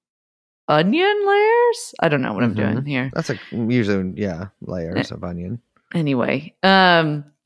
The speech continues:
Speaker 1: I mentioned this to Brace because I was like, "Oh, this seems like some horrible legal thing they're gonna try and do. Like, perhaps there's something they don't ever wanna have to testify to because, you know, they were married for so long.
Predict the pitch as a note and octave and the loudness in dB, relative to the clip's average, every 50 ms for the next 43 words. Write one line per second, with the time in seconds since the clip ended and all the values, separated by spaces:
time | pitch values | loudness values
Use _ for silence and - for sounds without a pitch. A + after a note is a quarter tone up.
0 | - - F3+ G3 A#3 C#4 C#4 - C#4 B3+ A#3+ - - E3 D3 - - D3+ B2+ B2 | 0 4 4 6 6 4 2 2 2 2 2 2 0 -4 -2 2 2 4 4 4
1 | A2 - D#3 - - - - F3 - F3+ F3 E3 D#3+ D#3 D#3 - - _ _ - | 2 0 -2 -4 -4 -4 -4 0 4 6 6 6 6 4 0 -6 -16 _ _ 0
2 | E3+ E3 D#3 D#3 E3 D#3 - E3 D3 C#3+ C#3+ D3 - D3+ E3 F3+ E3+ D3 B2+ G2+ | 2 4 4 4 2 2 2 2 4 4 2 2 4 6 6 6 6 6 4 2
3 | D#3 D3+ - - F3 D#3+ D#3 - D#3+ D3 C#3+ - - D#3+ D3 D3 D3 - - - | 0 0 0 0 0 0 0 2 2 0 0 0 0 0 0 0 0 -2 -6 -10
4 | - - - - - D#3+ D#3+ E3 E3 E3+ D#3+ D3 D#3 D3 C#3+ C3+ D3 D#3 D#3 - | -18 -18 -6 -2 2 4 6 6 6 6 6 4 4 4 4 4 2 2 4 4
5 | D#3 C#3+ C#3 D3 C#3 - - C#3+ A#2+ B2 B2 A#2 C3+ B2+ - - - C#3 B2 B2 | 6 6 6 6 4 2 0 0 0 0 0 0 0 -2 -2 -2 -2 0 0 0
6 | B2 B2 - C#3 A#2+ B2+ A#2 - B2 - - - - D#3+ D3+ C3+ B2 - - - | 0 -2 0 0 0 0 2 0 0 -2 -2 -4 -2 0 2 2 0 0 -2 -2
7 | C3+ C3 - - C#3+ C3 C3+ - C#3 C3 C3+ C3+ B2 B2+ B2 A#2+ - G#2+ B2 - | -2 -2 -2 -2 -2 -2 -2 -2 -2 0 0 0 0 0 0 0 0 -2 0 0
8 | C3 B2+ A#2+ A2+ A#2 C3+ B2+ A2+ - - - - G3 G#3 F#3+ - - - G3 F#3 | 0 0 2 0 0 0 -2 -4 -6 -6 -2 0 0 0 0 -2 -2 0 2 2
9 | F#3 F#3 - F#3+ F3+ D#3 D3 C#3 - C#3+ C3+ - - - - C#3+ C#3 B2+ F#2+ F2+ | 2 2 0 -2 -2 0 -2 -4 -4 -4 -6 -6 -8 -6 -4 -2 0 0 0 0
10 | G#2 A#2 G2+ A2 C3 C#3+ D#3+ F#3 G3 F#3+ F#3+ F#3+ F#3 - - F3+ - - F#3 E3 | 0 0 0 0 0 2 2 4 4 4 4 2 2 0 -2 -2 -2 -2 -4 -2
11 | D#3+ D#3+ D#3+ D#3 D#3 D#3+ D#3 D3 | 0 0 2 2 0 0 -2 -6